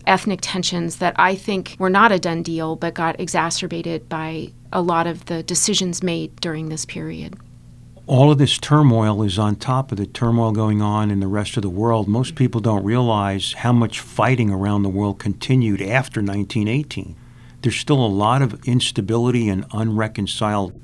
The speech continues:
Speaker 2: issues around the world. The U S has gone largely isolationist. The French, who though determined that there would stay in Syria, if not the Lebanon, are really focused on European security because they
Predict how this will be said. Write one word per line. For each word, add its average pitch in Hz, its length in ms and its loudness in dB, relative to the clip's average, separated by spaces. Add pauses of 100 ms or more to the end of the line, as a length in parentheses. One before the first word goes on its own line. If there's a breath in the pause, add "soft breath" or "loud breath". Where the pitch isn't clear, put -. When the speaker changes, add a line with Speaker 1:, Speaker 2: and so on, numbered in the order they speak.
Speaker 2:
issues 95 640 -2 (220 loud breath)
around 107 340 2
the 101 80 2
world. 98 420 0
The 101 80 -2
U 117 320 2
S 113 220 0
has 101 120 -4
gone 98 580 -2
largely 120 540 -2
isolationist. 98 1000 -6
The 120 120 2
French, 139 720 2 (140 loud breath)
who 120 160 4
though 127 360 8 (200)
determined 120 840 4 (200)
that 98 160 -4
there 110 160 0
would 104 160 0
stay 113 380 0
in 104 120 2
Syria, 113 540 0
if - 300 -6
not 101 240 -2
the 98 80 -4
Lebanon, 98 840 -2 (180 loud breath)
are 117 100 2
really 143 280 0
focused 101 720 -2
on 95 400 -2
European 110 600 0
security 101 600 -2
because 95 600 -4
they 98 300 -2